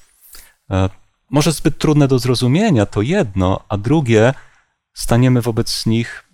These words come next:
bezradni, bo wyzwania, o których mówi Księga Apokalipsy, są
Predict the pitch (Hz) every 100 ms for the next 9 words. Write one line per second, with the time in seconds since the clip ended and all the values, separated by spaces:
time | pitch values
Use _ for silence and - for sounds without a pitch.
0 | - 104 120 131 104 95 90 92 95 95
1 | 120 143 110 92 - - 92 - - _
2 | _ 98 98 92 92 - _ - 95 90
3 | 90 - 98 92 - - 107 - - _
4 | _ - - 170 175